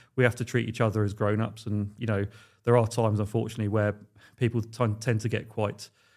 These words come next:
um, granular. And so threads descend into, you know, slanging matches might be an extreme way of saying it, but, you know, it detracts so far away from the initial purpose of the thread that, you know, for our moderation team, sometimes we just have to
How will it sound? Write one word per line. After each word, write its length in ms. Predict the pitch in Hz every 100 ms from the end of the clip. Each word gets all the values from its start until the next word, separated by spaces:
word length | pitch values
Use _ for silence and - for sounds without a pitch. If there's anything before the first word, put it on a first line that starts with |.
| _ 110
um, 260 | 104 101
granular. 540 | 104 123 113 113 120 113 -
And 120 | 117
so 260 | - 113 104
threads 320 | - 117 104
descend 440 | - - 113 107
into, 460 | 107 107 107 104 107
you 80 | 120
know, 200 | 107 98 92 - _ _ _ _ -
slanging 380 | - 110 117 117
matches 320 | 117 120 110
might 160 | 120
be 80 | 117
an 60 | 113 107
extreme 380 | 123 - 139 117
way 140 | 117
of 80 | 113
saying 280 | 120 120 120
it, 160 | 127 120
but, 260 | 110 110
you 60 | 120
know, 60 |
it 260 | 110 113 120
detracts 400 | 123 - 117 113
so 180 | 131 117
far 240 | 110 117
away 180 | 107 110
from 180 | 110 113
the 80 | 107
initial 500 | 110 110 113 107 101 - _ -
purpose 400 | 123 110 113 104
of 100 | 92
the 80 |
thread 420 | 101 123 101 95 - _ _ _ -
that, 200 | 110 110
you 80 | 123
know, 80 | 110
for 120 | 104
our 60 | 110
moderation 480 | 110 110 110 107 107
team, 240 | - 107
sometimes 300 | 104 113 104
we 60 | 101
just 140 | 107
have 160 | 110 107
to 200 | 107